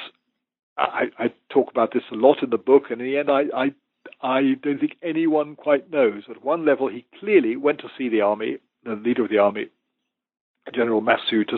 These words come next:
see whether, if this extraordinary popular movement that was nineteen sixty-eight became, uh, a, a, a, an attempt to, to, to topple the regime, to see if the army would be loyal.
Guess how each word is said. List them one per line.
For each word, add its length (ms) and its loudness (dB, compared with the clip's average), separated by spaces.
see 160 0
whether, 460 4
if 180 6
this 140 8
extraordinary 560 4
popular 380 0
movement 360 0
that 80 -6
was 140 -4
nineteen 300 0
sixty-eight 520 0
became, 440 2
uh, 220 2
a, 60 0
a, 480 -6
a, 40 -4
an 80 -2
attempt 380 0
to, 160 -2
to, 280 -12
to 100 -10
topple 340 2
the 120 0
regime, 640 -2
to 100 -4
see 140 2
if 100 -2
the 100 0
army 260 0
would 160 -2
be 100 -6
loyal. 380 4